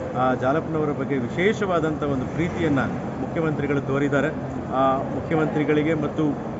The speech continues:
ಇವತ್ತು ಜಾಲಪ್ಪನವರ ಬಹುಕಾಲದ ಒಡನಾಡಿಗಳೆಲ್ಲ ಕೂಡ ಒಂದು ವೇದಿಕೆಯಲ್ಲಿ ಸೇರಿದ್ರು.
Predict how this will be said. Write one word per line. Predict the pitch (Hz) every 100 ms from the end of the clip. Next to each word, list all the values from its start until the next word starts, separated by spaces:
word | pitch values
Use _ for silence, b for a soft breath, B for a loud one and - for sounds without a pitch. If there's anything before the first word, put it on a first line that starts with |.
| 143
ಇವತ್ತು | 156 151 135
ಜಾಲಪ್ಪನವರ | 139 175 - 170 156
ಬಹುಕಾಲದ | 143 139 143 143 175 165
ಒಡನಾಡಿಗಳೆಲ್ಲ | 160 131 160 180 180 165 156 160
ಕೂಡ | 156 160
ಒಂದು | 156 143 139
ವೇದಿಕೆಯಲ್ಲಿ | 143 139 156 131
ಸೇರಿದ್ರು. | 139 131 107